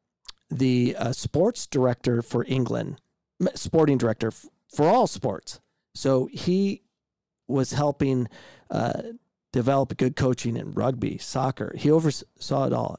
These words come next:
and he was so brilliant. I'm like, I was just like, "I'm buying the video."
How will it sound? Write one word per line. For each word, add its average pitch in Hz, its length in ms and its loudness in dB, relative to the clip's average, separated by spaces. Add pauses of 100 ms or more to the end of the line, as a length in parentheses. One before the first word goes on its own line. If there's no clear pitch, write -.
and - 100 -2
he 139 160 0
was 117 120 -2
so - 400 -4
brilliant. 120 460 -4 (100)
I'm 185 160 -4
like, - 260 -6 (300)
I 131 80 0
was 123 100 0
just 120 180 -2
like, 143 260 -2 (540)
"I'm 131 140 2
buying 123 240 0
the 117 80 0
video." 113 480 -2